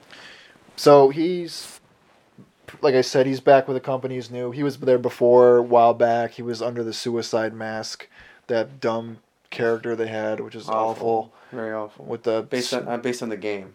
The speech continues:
Speaker 1: Yeah, it was based on some, was it based on the Impact video game?
Speaker 2: Yeah, the
Speaker 1: Um,
Speaker 2: storyline.
Speaker 1: from, like, two thousand seven or something?
Speaker 2: Yeah.
Speaker 1: Which was on Xbox three sixty and P S three.
Speaker 2: Yeah.
Speaker 1: Um,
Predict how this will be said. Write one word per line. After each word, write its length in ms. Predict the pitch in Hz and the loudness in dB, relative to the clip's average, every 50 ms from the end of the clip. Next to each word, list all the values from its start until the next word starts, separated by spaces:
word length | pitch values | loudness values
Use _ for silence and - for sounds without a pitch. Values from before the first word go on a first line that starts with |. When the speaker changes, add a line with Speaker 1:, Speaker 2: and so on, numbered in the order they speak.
| _ _ _ _ _ _ _ - | _ _ _ _ _ _ _ 0
Speaker 1:
Yeah, 300 | 131 123 123 120 120 117 | 4 8 8 8 8 8
it 60 | 117 | 4
was 180 | 117 113 110 - | 2 -2 -4 -2
based 280 | - - 139 135 135 147 | 4 6 6 6 6 4
on 140 | 131 127 | 0 -2
some, 160 | 117 - 135 117 | -4 -6 -6 -4
was 140 | 139 143 143 | -4 -2 -2
it 80 | 143 | 2
based 220 | 139 151 151 143 - | 4 4 4 4 2
on 60 | 143 | -2
the 140 | 123 - 120 | -2 -2 -2
Impact 360 | 127 127 - 139 127 113 107 | -4 -4 0 0 0 0 0
video 200 | 120 117 123 123 123 | -2 0 0 0 0
game? 260 | 127 127 127 131 131 123 | 0 -4 -4 -4 -6 -4
Speaker 2:
Yeah, 200 | 120 117 110 104 | -2 0 0 0
the 120 | 101 101 | -2 -2
Speaker 1:
Um, 80 | 113 113 110 | -2 0 0
Speaker 2:
storyline. 300 | 110 110 110 110 113 110 110 _ _ _ _ | -2 -2 -4 -6 -8 -10 -12 _ _ _ _
Speaker 1:
from, 220 | - 117 117 113 110 | -10 -10 -8 -8 -8
like, 200 | 110 107 - _ _ _ _ _ _ _ _ | -10 -10 -12 _ _ _ _ _ _ _ _
two 160 | - 127 117 | -12 -12 -8
thousand 560 | 117 120 117 113 110 127 110 104 104 104 104 | -6 -6 -6 -6 -8 -10 -14 -16 -16 -16 -16
seven 320 | - - 113 104 104 107 110 | -12 -6 -6 -6 -6 -6 -8
or 60 | 110 | -12
something? 300 | 110 - 110 110 117 117 113 | -12 -12 -14 -12 -10 -8 -6
Speaker 2:
Yeah. 240 | 110 104 101 101 101 - _ _ _ _ _ _ _ _ | -4 -4 -6 -6 -8 -12 _ _ _ _ _ _ _ _
Speaker 1:
Which 120 | - 117 110 | -12 -10 -10
was 80 | 107 | -8
on 140 | 107 107 101 | -8 -8 -6
Xbox 520 | - 104 107 - - - 117 107 107 107 - | -6 -6 -6 -6 -4 -4 -2 -2 -2 -4 -8
three 140 | - 110 | -12 -12
sixty 320 | 104 - 110 107 - - 110 | -10 -10 -10 -10 -12 -14 -14
and 100 | 107 104 | -14 -10
P 80 | - | -10
S 140 | 104 107 101 | -8 -8 -8
three. 260 | - - 110 110 110 | -8 -6 -6 -6 -6
Speaker 2:
Yeah. 300 | - 120 123 101 104 107 - - _ _ _ - | -4 -4 -2 -2 -2 -4 -8 -16 _ _ _ 4
Speaker 1:
Um, 800 | 113 110 107 107 110 110 107 107 107 104 104 101 104 107 113 | 6 6 6 6 4 4 2 0 -2 -4 -6 -12 -16 -20 -20